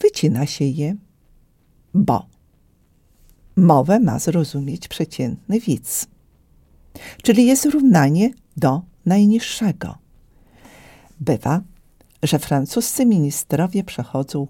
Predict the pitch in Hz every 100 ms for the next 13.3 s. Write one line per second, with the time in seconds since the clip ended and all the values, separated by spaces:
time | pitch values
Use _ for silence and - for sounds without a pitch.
0 | _ - 185 - - 190 - 151 156 -
1 | 147 156 - - - 165 - - - -
2 | _ _ _ _ - 135 - 139 101 -
3 | 139 - 107 - 104 - - - - -
4 | - 160 _ _ _ _ _ _ - -
5 | _ _ _ _ _ _ _ _ _ _
6 | _ _ _ _ _ _ _ - 214 -
7 | 220 208 196 196 - - 262 294 240 220
8 | - 247 240 170 185 185 175 185 196 190
9 | - 151 151 160 - 202 202 156 143 143
10 | - - 180 156 156 151 - 139 143 -
11 | 233 220 208 208 - - - - 165 -
12 | 247 - 175 - 139 185 214 233 196 -
13 | - 165 180